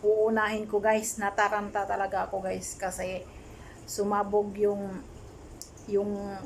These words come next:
hose doon sa ano namin para sa papuntang washing. Naglalaba kasi ako guys. Tapos naglilinis ako doon sa, sa C R. May narinig akong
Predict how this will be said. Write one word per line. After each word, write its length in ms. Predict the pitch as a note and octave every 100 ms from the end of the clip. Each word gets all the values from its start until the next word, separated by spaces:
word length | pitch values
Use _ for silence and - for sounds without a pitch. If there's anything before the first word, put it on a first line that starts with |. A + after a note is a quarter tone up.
| - - - - - - - - - A3
hose 320 | A3 G#3+ -
doon 400 | G#3 G#3+ G#3+ A3
sa 560 | A3 G3+ G3+ G3 F#3+
ano 160 | - G#3
namin 480 | G3+ G#3 G3+ G3 F#3+ - A3+ -
para 240 | F#3+ G3+
sa 560 | G3 G#3 G3 F#3+ F#3 F3 - -
papuntang 560 | G3 G3+ G3+ G3 F#3+
washing. 560 | F#3+ F#3+ G3 - F3 F3+ F3+ - - - - - - - G3
Naglalaba 560 | G3 G3+ G3 G#3 G3+ G3+
kasi 240 | G3 F#3+ F3+
ako 240 | F3 F#3
guys. 560 | F3+ F3 F3+ - - - - - - - - - - - - - - - - - - -
Tapos 400 | - - A3 G#3+
naglilinis 560 | G#3 G#3 A3+ G#3+ G#3 G3+
ako 240 | G3 G#3
doon 240 | G3+ G3+ G3+
sa, 560 | - G#3 G3+ F#3+ G#3 G#3
sa 240 | - - G3
C 320 | - G#3+ -
R. 400 | E3+ F3 F#3 F#3+ - - - - - -
May 160 | G3 G3+
narinig 480 | G#3 G#3 G#3 G3+ F#3
akong 640 | - G3+ F#3+ F#3+ F#3+ F#3